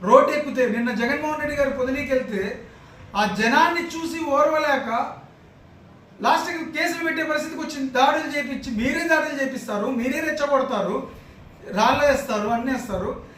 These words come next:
ప్రతిఘటిస్తే దాని మీద అపోజిషన్ మా మీదనే కేసులు పెట్టే పరిస్థితి.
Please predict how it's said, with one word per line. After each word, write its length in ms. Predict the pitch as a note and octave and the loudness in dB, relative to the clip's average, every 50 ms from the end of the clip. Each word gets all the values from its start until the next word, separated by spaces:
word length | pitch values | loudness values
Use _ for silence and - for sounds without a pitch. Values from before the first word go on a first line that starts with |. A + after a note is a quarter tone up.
| - - - - | -20 -20 -10 -4
ప్రతిఘటిస్తే 640 | A#3 A#3 - D#4 D#4+ E4 E4+ E4 E4 E4 F#4+ G4+ G4 | -2 0 0 0 0 0 0 -2 -2 -4 -4 -4 0
దాని 220 | F4+ D#4+ D#4+ D#4+ D#4+ | 0 0 2 2 -2
మీద 200 | D#4+ E4 D#4+ F4 | -2 0 2 2
అపోజిషన్ 540 | E4+ D#4 D#4 E4 E4 E4+ - D#4+ D#4+ D#4 | 2 2 2 -2 -4 -6 -6 -6 -6 -4
మా 140 | C#4+ D4+ D#4+ | -2 -2 -2
మీదనే 340 | D#4+ E4 E4 E4 E4 E4+ E4+ | -2 -2 -4 -4 -4 -4 -6
కేసులు 260 | D4+ D4+ - - C4+ | -6 -6 -6 -6 -4
పెట్టే 220 | C4 B3+ - B3+ G#3+ | -4 -4 -2 -2 -4
పరిస్థితి. 340 | G#3 F#3+ F#3+ F#3 F3+ C3+ | -4 -4 -8 -8 -10 -14